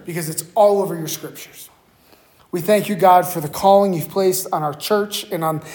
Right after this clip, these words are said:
the individual lives of the Christians that make up this church.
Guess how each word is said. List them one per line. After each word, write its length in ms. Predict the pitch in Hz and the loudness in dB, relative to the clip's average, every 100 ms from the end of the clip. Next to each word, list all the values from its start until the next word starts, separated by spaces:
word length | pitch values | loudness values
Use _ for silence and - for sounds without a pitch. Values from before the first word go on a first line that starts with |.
| - | -10
the 120 | 185 190 | -2 0
individual 400 | 208 185 180 175 | 0 2 2 6
lives 380 | 180 185 185 | 8 8 6
of 60 | 160 | 0
the 60 | 151 | -6
Christians 460 | - 196 - 190 | -6 -6 -6 -8
that 120 | 170 160 | -8 -8
make 180 | 147 | -2
up 200 | 190 202 | 0 0
this 160 | 208 - | -4 -6
church. 460 | - 208 208 - | -2 -2 -2 -12